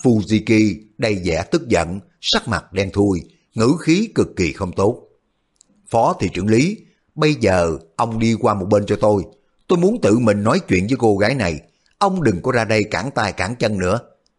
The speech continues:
Lý Thắng ôm mặt, trừng mắt nhìn Dương Tử Mi một cái. Sau đó bảo hiệu trưởng đưa ông ta đến phòng y tế,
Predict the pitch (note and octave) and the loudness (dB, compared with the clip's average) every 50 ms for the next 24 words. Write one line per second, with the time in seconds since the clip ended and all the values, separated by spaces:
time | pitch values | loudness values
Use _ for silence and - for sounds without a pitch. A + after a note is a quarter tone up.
0 | _ _ _ _ _ _ _ _ _ _ _ _ F2 F#2+ A#2+ D3 - B2+ A2+ B2 | _ _ _ _ _ _ _ _ _ _ _ _ -2 0 0 0 0 -2 -4 -4
1 | E3+ G2+ - - D3 B2 G#2+ G2 F2+ D#2 - _ _ _ _ _ _ _ - C3+ | -6 -8 0 0 0 0 2 -2 -4 -4 -6 _ _ _ _ _ _ _ -2 0
2 | A2+ G#2+ G#2 C3+ F#3+ - - - A2+ G2 D#2+ D2 D#2 G#2+ A#2 G2+ - F#2+ F#2 G2+ | 0 0 -2 -2 -4 -4 -2 -2 -2 -2 -2 -2 0 0 0 0 0 -2 -2 0
3 | G2+ F#2+ E2+ D#2 - - F#2 G2 A2 B2 - - _ _ _ _ _ _ _ - | 0 0 -2 -4 -4 -4 -4 -4 -4 -8 -12 -16 _ _ _ _ _ _ _ -8
4 | - - G3 F3+ E3 E3 D#3+ E3+ G#3 G#3+ C#3 - F2+ F2 A#2+ A#2 G2+ F2+ F2 - | -2 -2 -2 0 2 2 2 2 0 -2 -2 -2 -2 0 0 0 0 -2 0 0
5 | F#2+ F2 F#2 G#2 D3+ F#3+ - _ _ _ _ D#3 C#3 B2 A2 - - A2 G2+ - | 0 0 0 0 -2 -6 -10 _ _ _ _ 2 4 4 2 2 -2 -6 -4 -4
6 | A2+ G#2 G2 F#2 F2 G2 A#2 D3+ C#3+ F2 D2+ D#2 F#2+ G2 - - F#2+ G#2 C#3 F3+ | -4 -4 -4 -4 -2 -2 -2 -2 -2 -4 -4 -2 -4 -2 0 0 2 2 0 -2